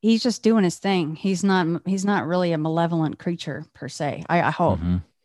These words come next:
Speaker 2: Hmm.
Speaker 1: I would love to meet Mothman. Even
Speaker 2: Uh,
Speaker 1: if my eyes got all messed up, like the, the homie did, you know.
Speaker 2: <laughs>
Speaker 1: Yeah, sure.
Speaker 2: Uh, are we concerned enough about Dog Man? What do you think?
Speaker 1: Oh, heck no, we're
Speaker 2: Oh,
Speaker 1: not.
Speaker 2: yeah.
Speaker 1: If those things
Speaker 2: No,
Speaker 1: are
Speaker 2: we're not.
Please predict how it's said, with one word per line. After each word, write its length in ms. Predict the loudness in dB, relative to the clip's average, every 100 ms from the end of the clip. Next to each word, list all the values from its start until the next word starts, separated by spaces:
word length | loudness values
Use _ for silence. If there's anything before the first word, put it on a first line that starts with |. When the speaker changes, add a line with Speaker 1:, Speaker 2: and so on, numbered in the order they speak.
| _ _ _
Speaker 2:
Hmm. 140 | -2
Speaker 1:
I 80 | 2
would 100 | 2
love 160 | 0 -4
to 60 | -6
meet 140 | -8
Mothman. 340 | -6 -10 -12 -16 _ _ _ _ _ _ _ _ _
Even 240 | 0 4 4
Speaker 2:
Uh, 40 |
Speaker 1:
if 40 | 4
my 280 | 4 4
eyes 120 | 2 4
got 160 | 4
all 120 | 4
messed 300 | 4 2 0
up, 200 | 0 -2 -2
like 200 | -8 -6
the, 120 | -8 -10
the 120 | -10 -6
homie 400 | -2 -2 -2 -6 -10
did, 120 | -12 -12 -14
you 140 | -8
know. 140 | -6 -6 _ -8 -6
Speaker 2:
<laughs> 340 | -4 -6 -6
Speaker 1:
Yeah, 140 | -8 -6
sure. 300 | -8 -10 -12 _ _ _ _ _ _ _ _ _ _ _ _ _ -20 -20 _
Speaker 2:
Uh, 220 | 6 6
are 160 | 6 6
we 140 | 6 6
concerned 500 | 4 4 4 4 4
enough 280 | 2 2 0
about 340 | -2 -2 -2
Dog 240 | -4 -4 -4
Man? 300 | -8 -8 -10 _ _ _ _ _ _ _
What 80 | -6
do 60 |
you 80 | -4
think? 240 | -4 -6 0
Speaker 1:
Oh, 560 | 2 4 4 2 2
heck 300 | 2 2 4
no, 220 | 4 4 4
we're 80 | 2
Speaker 2:
Oh, 60 |
Speaker 1:
not. 260 | 2 2 0
Speaker 2:
yeah. 100 | -4
Speaker 1:
If 80 | -2
those 200 | 0 2
things 220 | 4 6
Speaker 2:
No, 60 |
Speaker 1:
are 60 |
Speaker 2:
we're 40 |
not. 0 | 4